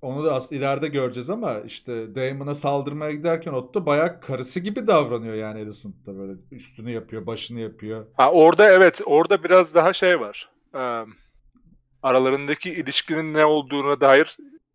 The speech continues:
Speaker 2: eee, biraz da açıklıyorlar yani. Evet, bu
Speaker 1: Aynen.
Speaker 2: abusive ilişki yani.
Speaker 1: Evet, işte
Speaker 2: Hani
Speaker 1: onu
Speaker 2: öyle
Speaker 1: di-
Speaker 2: şey değil. Eee,
Speaker 1: Baba oğul
Speaker 2: ne diyeyim?
Speaker 1: iliş-, baba kız ilişkisi değil
Speaker 2: Baba
Speaker 1: yani.
Speaker 2: kız ilişkisi olma-, olmadığını biliyorduk da hani şu ana kadar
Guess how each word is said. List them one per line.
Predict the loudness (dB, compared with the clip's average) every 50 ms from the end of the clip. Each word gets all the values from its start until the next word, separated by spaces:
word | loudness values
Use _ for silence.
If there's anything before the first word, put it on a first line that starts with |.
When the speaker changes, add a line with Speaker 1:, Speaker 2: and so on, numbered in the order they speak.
| _ _ -12
Speaker 2:
eee, | -8 -6 -6 -6 -6 -8 -14 _ _ _ _ 0
biraz | 2 2 2 4 4
da | 2 2
açıklıyorlar | 2 0 -4 -6 -4 0 2 2 2 2 0 -2
yani. | -4 -6 -6 -6 -6
Evet, | -6 -6 -6 -8 -8
bu | -8 -8 -4 -2
Speaker 1:
Aynen. | 0 0 0
Speaker 2:
abusive | 0 -2 -2 -2 -2 -2 -2 -2
ilişki | -4 -4 -6 -8 -4 -2 -2
yani. | -2 -2 -4 -6 -12 _ _ _ _ _
Speaker 1:
Evet, | -6 -6 -6 -6 -6 -10
işte | -14 -12 -10 -6
Speaker 2:
Hani | -4 -4 -4 -2 0
Speaker 1:
onu | 0 2
Speaker 2:
öyle | 4 4
Speaker 1:
di- | 2
Speaker 2:
şey | 4 4 4 2 2 2
değil. | 0 -2 -2 -2 -4 -10 -16 _ _ _ _ _ _ _ _ _ _ _ _ _ _ _ _ _ -8
Eee, | -6 -6 -6 -6 -8 -8 -12 -14 -16 _ _ _ _
Speaker 1:
Baba | -12 -8 -6 -2 2 4
oğul | 4 4 6
Speaker 2:
ne | 4 4
diyeyim? | 2 2 0
Speaker 1:
iliş-, | -2 -6 -10 -8
baba | -6 -4 -4 -4 -4
kız | -6 -6 -6
ilişkisi | -6 -8 -8 -10 -12 -12 -12 -12 -12
değil | 0 2
Speaker 2:
Baba | 2 4 4
Speaker 1:
yani. | 2 2
Speaker 2:
kız | 0 0 0 0
ilişkisi | -2 -2 -2 -2 -4 -4 -2 0 4
olma-, | 4 6 4 4 4 2 0 0 -2 _ _ _ _
olmadığını | -4 -2 -2 -2 -2 -4 -6 -6 -6 -6 -6 -8 -8 -10 -8
biliyorduk | -8 -6 -6 -6 -2 0
da | 2
hani | 2 2 0 -4
şu | -2 0 2 2
ana | 4 2 2 0
kadar | 2 2 4 4 4 2 0 -4